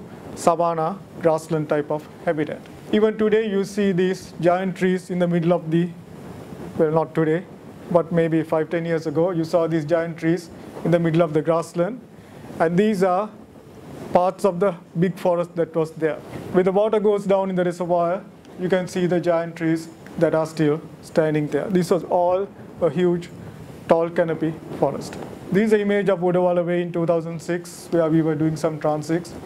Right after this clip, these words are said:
As far as you can see, it's all savanna type of grassland. This is panicum grass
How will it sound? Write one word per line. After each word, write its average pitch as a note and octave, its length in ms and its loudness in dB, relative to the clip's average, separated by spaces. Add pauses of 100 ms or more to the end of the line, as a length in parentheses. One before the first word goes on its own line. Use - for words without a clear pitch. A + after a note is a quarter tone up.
(600)
As G3 200 2
far G3+ 200 4
as F#3+ 200 0
you F#3 100 2
can F3+ 200 0
see, F#3+ 480 -4
it's F3 200 -2
all E3+ 320 4 (100)
savanna E3+ 500 2
type D#3+ 280 0
of D#3+ 140 0 (160)
grassland. D#3+ 520 0
This D3+ 160 2
is D#3+ 340 -2 (140)
panicum D3+ 520 0
grass - 400 -4